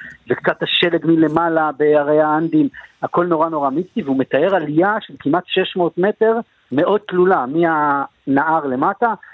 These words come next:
מהרובם עד, עד אותם גלי אבנים, והוא בעצם, אה, כשהוא מתחיל להגיע, הוא מגלה, הוא מבין שהוא הולך על טרסות, ככה הוא מתאר את זה, והוא ממש, אה, צריך לדמיין את זה, ממש הולכים בתוך ג'ונגל,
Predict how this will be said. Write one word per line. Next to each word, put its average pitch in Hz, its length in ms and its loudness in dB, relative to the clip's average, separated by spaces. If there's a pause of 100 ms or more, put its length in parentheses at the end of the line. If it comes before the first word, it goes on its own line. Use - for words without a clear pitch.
מהרובם 156 640 0
עד, 151 200 0 (100)
עד 165 160 -2
אותם 165 280 -4
גלי 143 280 2
אבנים, 139 500 -2 (500)
והוא 143 180 0
בעצם, 180 420 0
אה, 147 480 2
כשהוא 139 300 0
מתחיל 214 320 -2
להגיע, 208 400 0
הוא 165 120 -2
מגלה, 143 520 2
הוא 127 100 -4
מבין 131 300 0
שהוא 143 160 -2
הולך 131 240 0
על 127 60 0
טרסות, 196 680 -2 (320)
ככה 143 180 -2
הוא 131 100 0
מתאר 160 360 0
את 226 80 0
זה, 254 100 2 (360)
והוא 131 100 0
ממש, 190 500 0
אה, 190 640 4 (580)
צריך 180 200 -2
לדמיין 196 320 2
את 214 100 -2
זה, 190 60 0
ממש 180 260 0
הולכים 196 340 -2
בתוך 185 280 0 (120)
ג'ונגל, 247 480 2